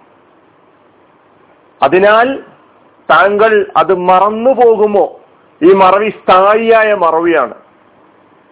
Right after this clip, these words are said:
ആ മറവി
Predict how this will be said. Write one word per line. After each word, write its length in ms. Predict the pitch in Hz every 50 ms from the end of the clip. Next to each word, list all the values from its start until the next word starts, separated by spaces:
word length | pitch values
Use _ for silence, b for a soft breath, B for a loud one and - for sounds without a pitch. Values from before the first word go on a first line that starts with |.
| _ _ _ _ _ _ _ _ _ _ _ _ _ _ _ _ _ _ _ _ _ _ _ _ _ _ _ _ _ _ _ _ _ -
ആ 180 | 165 202 240 277
മറവി 800 | 269 240 226 220 208 220 220 226 220 247 269 269 - - -